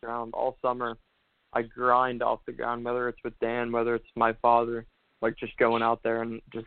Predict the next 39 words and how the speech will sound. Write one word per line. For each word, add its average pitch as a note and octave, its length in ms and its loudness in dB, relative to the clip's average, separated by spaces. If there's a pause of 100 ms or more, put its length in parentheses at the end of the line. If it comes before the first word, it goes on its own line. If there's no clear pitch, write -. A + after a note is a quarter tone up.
grinding A#2 360 2
off A#2 200 2
the A#2+ 80 -8
ground. A2+ 480 -8
I A#2+ 100 4
prefer A#2+ 480 -4
that. A#2 260 -4 (360)
I A#2 140 -2
feel B2+ 180 -4
like A#2+ 160 -6
I A2+ 80 -6
can B2 120 -12
get A#2 160 -6
way A#2+ 200 -2
more B2 180 -8
control A#2+ 520 2
on A#2 100 -2
the A2+ 80 -6
ball, A#2+ 400 2 (280)
hit B2+ 120 0
a A#2 60 2
cleaner A#2+ 380 -2
ball, A#2 380 2 (140)
and A#2 100 -8
get A#2 240 2 (160)
more A#2 180 2
air A#2 220 2
under A2+ 300 -2
it. - 80 -4 (320)
But B2 200 0 (140)
I A#2 60 6
guess A#2 240 2 (720)
every B2+ 220 2
time B2 180 -2
I B2 40 0
run A#2+ 160 0
up A#2 120 -8
to A#2 60 -6
kick, A#2+ 320 0